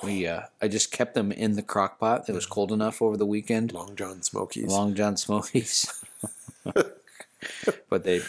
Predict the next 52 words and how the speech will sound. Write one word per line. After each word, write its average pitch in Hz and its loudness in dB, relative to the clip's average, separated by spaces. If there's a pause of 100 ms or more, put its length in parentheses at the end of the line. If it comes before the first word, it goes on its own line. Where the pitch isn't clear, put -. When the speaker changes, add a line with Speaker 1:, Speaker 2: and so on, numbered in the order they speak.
(160)
Speaker 1:
yeah, 78 -2
they, 76 -4
Speaker 2:
Yeah. 98 0 (120)
Speaker 1:
I 101 -2
just, 98 0 (360)
I - -2
think 202 2
I 139 6
gained, 95 -2
like, 71 -6
four - 2
or 87 0
five 85 -2
pounds 80 -6
over 67 -4
the - 0
Speaker 2:
Yeah. - -2
Speaker 1:
holidays 80 -4
Speaker 2:
Mm-hmm. 98 -10 (100)
Speaker 1:
'cause 95 -4
all 95 2
I 92 2
ate 87 0
was 80 -6
crap. 80 -4 (1700)
Well, 110 4
no, 90 2
I 85 -2
Speaker 2:
Oh. - -6
Speaker 1:
didn't 73 -8
really 69 -8
eat - -16
crap, - -8
but - -6
Speaker 2:
Hey, 143 2
Speaker 1:
I - -2
Speaker 2:
that's - -6
not - -6
too - -12
bad. 80 -6 (280)
Speaker 1:
What's 110 -2
one's 98 -2
that? - -6
Which 104 -4
one's 92 -4
that? 85 -6
The 80 -8
Speaker 2:
That's 120 -2
the 95 0
peanut 104 -4
butter 92 0
cappuccino. 104 -8